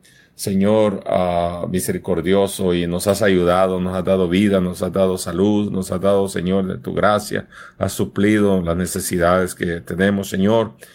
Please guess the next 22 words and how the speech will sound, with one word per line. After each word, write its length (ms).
Pedimos 400
que 80
esta 160
noche, 300
Señor, 320
bendigas 340
a 40
mis 140
hermanos 360
que 60
están 180
conectados 760
y 40
a 20
los 160
que 80
se 160
conectarán, 600
Padre, 380
y 60
los 180
que 220